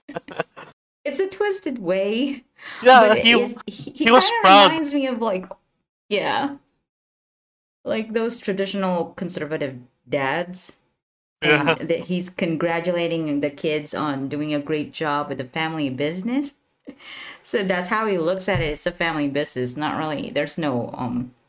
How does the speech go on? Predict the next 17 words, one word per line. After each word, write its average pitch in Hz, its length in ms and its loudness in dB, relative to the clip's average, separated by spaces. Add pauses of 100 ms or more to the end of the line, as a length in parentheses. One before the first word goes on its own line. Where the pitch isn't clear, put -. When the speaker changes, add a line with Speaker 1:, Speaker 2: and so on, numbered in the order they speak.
(220)
Speaker 1:
morality 143 600 -2
involved 135 640 -4
<laughs> - 1600 -10
or 202 120 0
any 180 200 -2
kind 180 200 -2
of - 100 -8
ethics, 147 520 -10
you - 160 -10
know. - 140 -16 (2000)
He's 214 160 -4
looking 302 240 0
at 226 80 0
the 180 80 -2
bright 180 280 -4
side. - 320 -12 (840)
Speaker 2:
Yeah, 165 220 6